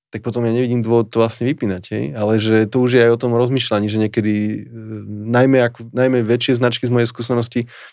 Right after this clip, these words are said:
rozmýšľajú takým tým kampaňovým spôsobom, že tak teraz na jar budeme robiť kampaň na toto. Ja rozmýšľam skôr tak, že, že keď už raz prídem na nejaký zdroj niečoho, napríklad nejakých leadov alebo nejaký, nejakej zaujímavej návštevnosti, tak mi to príde také, že ale prečo by som niekedy ho chcel vlastne akože vypnúť,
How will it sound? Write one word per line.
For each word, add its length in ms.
rozmýšľajú 540
takým 320
tým 160
kampaňovým 480
spôsobom, 420
že 80
tak 220
teraz 320
na 100
jar 140
budeme 240
robiť 240
kampaň 340
na 140
toto. 240
Ja 100
rozmýšľam 400
skôr 260
tak, 220
že, 260
že 160
keď 160
už 160
raz 160
prídem 320
na 80
nejaký 160
zdroj 320
niečoho, 480
napríklad 400
nejakých 320
leadov 320
alebo 320
nejaký, 320
nejakej 320
zaujímavej 400
návštevnosti, 480
tak 160
mi 80
to 80
príde 240
také, 160
že 160
ale 160
prečo 160
by 80
som 240
niekedy 400
ho 80
chcel 240
vlastne 480
akože 320
vypnúť, 400